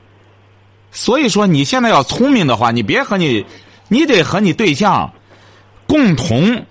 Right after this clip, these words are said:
联合起来，劝你儿接受这次教训。他毕竟还年轻，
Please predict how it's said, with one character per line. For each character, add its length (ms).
联 420
合 220
起 180
来， 400
劝 340
你 100
儿 440
接 240
受 180
这 140
次 140
教 280
训。 320
他 120
毕 200
竟 300
还 160
年 240
轻， 340